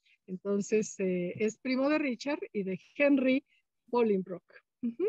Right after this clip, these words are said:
Un tercer hermano de, de, de ellos es Thomas de Woodstock, duque de Gloucester.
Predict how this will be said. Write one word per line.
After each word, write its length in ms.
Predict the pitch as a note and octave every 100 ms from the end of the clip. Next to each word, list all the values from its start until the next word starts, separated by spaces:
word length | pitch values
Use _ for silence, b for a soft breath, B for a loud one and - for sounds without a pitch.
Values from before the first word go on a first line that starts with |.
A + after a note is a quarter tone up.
| B4+ -
Un 160 | D4+ F#4+
tercer 440 | G#4+ F#4 - D#4+
hermano 840 | D#4 D4 C4 C4 B3+ A#3+ A3+ A#3 G#4 A4+ F4+ F4 -
de, 240 | F#3 F3+
de, 400 | F#3 G3 F#3 F#3+ - b b b b _
de 760 | G3+ G3+ G3 G3+ G3 F#3+ F#3+ G3
ellos 560 | - A#3 G#3 A#3 C4+ -
es 300 | A#3+ A#3+ - - _ _ _ _ - -
Thomas 600 | C#4 C#4 C#4+ C#4+ C#4+ - _
de 420 | - A3 G#3 - -
Woodstock, 880 | B3 A#3 G#3 - A#3+ G#3 D3 - _ -
duque 640 | F#3 A#3 A#3 - B3 - -
de 220 | F3+ G3
Gloucester. 880 | G#3+ B3+ A#3+ A3+ - E3+ - -